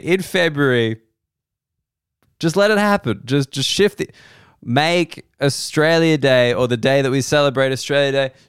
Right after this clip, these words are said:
during the Super Bowl. Why not? Make it then. It has the exact same characteristics. By the time the game's over,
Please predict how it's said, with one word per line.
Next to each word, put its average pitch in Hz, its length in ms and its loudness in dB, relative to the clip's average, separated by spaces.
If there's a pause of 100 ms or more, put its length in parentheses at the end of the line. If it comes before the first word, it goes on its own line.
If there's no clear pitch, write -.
(100)
during 185 460 0
the 180 80 -2
Super 190 400 -2
Bowl. 165 420 2
Why 180 320 0
not? 196 500 -2 (920)
Make 180 240 -4
it 185 140 -4
then. 175 420 -2 (400)
It 135 120 -8
has 156 240 0
the 147 120 -2
exact 135 480 -2
same 160 320 -2
characteristics. 156 880 -2
By 127 180 0
the 120 100 -6
time 160 380 -2
the 131 80 -4
game's 131 420 -2
over, 175 500 0